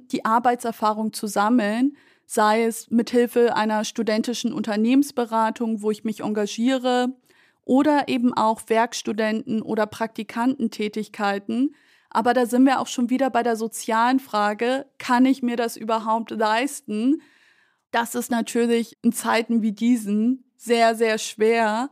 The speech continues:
Aber falls dies keine Möglichkeit ist, weil man sich seinen Lebensunterhalt anders bestreiten muss, dann muss man, wie ich es leider auch machen musste, sich auch mal abends oder am Wochenende hinsetzen.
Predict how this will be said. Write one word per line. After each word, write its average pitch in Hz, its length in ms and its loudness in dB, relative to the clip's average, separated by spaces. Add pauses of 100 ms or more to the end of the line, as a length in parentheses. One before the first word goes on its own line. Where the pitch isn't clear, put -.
(600)
Aber 226 360 2
falls 226 500 -4
dies 262 340 2
keine 240 360 2
Möglichkeit 226 800 0
ist, 190 340 -4
weil 208 100 0
man 220 180 0
sich 214 240 -4
seinen 214 400 0
Lebensunterhalt 214 1080 -4 (120)
anders 220 600 -4
bestreiten 220 640 0
muss, 214 400 0 (680)
dann 226 560 4
muss 247 260 2
man, 247 480 4
wie 226 160 0
ich 254 260 2
es 233 160 0
leider 220 360 0
auch - 260 -6
machen 226 360 0
musste, 208 480 0
sich 214 240 -6
auch 214 120 -4
mal 220 300 -4
abends 220 420 0
oder 233 220 -2
am 214 160 -4
Wochenende 226 480 -4
hinsetzen. 226 920 0